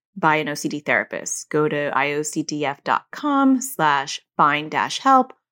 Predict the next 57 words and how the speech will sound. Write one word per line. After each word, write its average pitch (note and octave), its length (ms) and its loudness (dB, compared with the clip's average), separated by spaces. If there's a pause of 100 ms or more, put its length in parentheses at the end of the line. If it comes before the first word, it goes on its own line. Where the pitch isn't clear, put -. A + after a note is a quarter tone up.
(200)
or G#3+ 120 2
go C#4+ 140 4
to D#4+ 100 4
no B3+ 220 8
C B3+ 220 -2
D A#3+ 360 -2 (220)
at D#3+ 160 0
treat G3 200 0
my F3 140 -2
O C#3+ 120 -4
C - 220 -8
D A#3+ 160 0
dot B3 220 4
com F3 400 -4 (480)
and G3+ 120 4
get B3+ 120 6
an D#4 80 4
assessment. D4+ 640 -2
It G3 100 -4
can B3 180 4
never D4 220 4
hurt G3+ 120 0
to - 60 -12
get D3 100 -6
an - 60 -8
assessment, - 480 -6
but A3 200 0
don't C4 360 4
use A#3 180 -2
this F3 160 2
as F3 120 -6
diagnostic D#3 640 -2
criteria A3+ 680 2
because F3 320 -4
that's - 280 -2
not - 140 -4
what - 100 -6
this - 160 -4
episode - 480 -6
is. - 340 -2 (540)
I F3+ 60 0
had A#3 320 0
in F#3+ 160 -2
mind E3 400 2
primarily E3 520 0
people E3+ 300 2
who F3 140 -2
already F3 300 4
are D#3 40 4
dealing E3 300 0
with D3 140 -8
kids C#3 200 -8
who C#3 60 -6
have D3+ 280 0
O D3 120 -2
C C#3+ 220 -6
D A2+ 420 -6